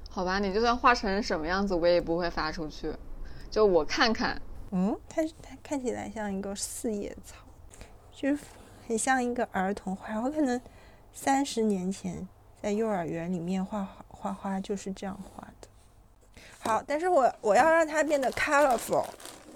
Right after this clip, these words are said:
Speaker 2: 我要给它上颜色。
Speaker 1: 你家还有彩色蜡笔吗？
Speaker 2: 我有那种荧光笔，
Speaker 1: 哇哦。
Speaker 2: 就是那种荧光彩色笔。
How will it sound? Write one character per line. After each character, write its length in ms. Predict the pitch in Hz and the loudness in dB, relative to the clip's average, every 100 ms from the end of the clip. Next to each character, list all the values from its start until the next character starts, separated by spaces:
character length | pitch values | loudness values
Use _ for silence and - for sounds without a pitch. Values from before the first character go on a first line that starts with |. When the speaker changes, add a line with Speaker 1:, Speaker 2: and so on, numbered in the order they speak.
| - - | -20 -18
Speaker 2:
我 160 | - 220 | -4 0
要 240 | 240 262 | 2 2
给 120 | 254 196 | 2 -2
它 240 | 247 247 | -2 -6
上 300 | - 302 247 | -4 -4 -4
颜 280 | 202 175 - | -4 -6 -10
色。 280 | 175 - 254 - - - - - - - | -16 -8 0 0 0 -4 -6 -6 -6 4
Speaker 1:
你 160 | 190 | 4
家 160 | 175 190 | 8 8
还 160 | 202 180 | 8 8
有 240 | 170 165 - | 10 8 2
彩 240 | - 156 | 2 2
色 260 | - 180 160 | 4 4 6
蜡 180 | - 185 | 6 6
笔 160 | 160 147 | 4 2
吗？ 260 | 139 143 - - - - - - - - - - - - - | 0 -2 -4 -2 -2 -2 -2 0 2 2 2 -2 -2 -4 2
Speaker 2:
我 100 | 311 | 6
有 180 | 392 | 6
那 140 | 339 - | 6 4
种 160 | 349 - 190 | 2 0 -2
荧 160 | 185 | -2
光 280 | - 226 240 | 0 0 0
笔， 180 | - 196 | -2 -2
Speaker 1:
哇 100 | 165 | 0
哦。 420 | 165 - - - | 0 -2 -2 -2
Speaker 2:
就 80 | - | -2
是 200 | - 294 | -2 -2
那 120 | 302 | -2
种 240 | 247 202 - - | 0 -2 -4 -4
荧 280 | 139 208 226 | 0 0 2
光 300 | 254 294 311 | 2 0 -6
彩 240 | - 196 | -10 -10
色 260 | - - - | -12 -12 -12
笔。 220 | - 202 | -16 -18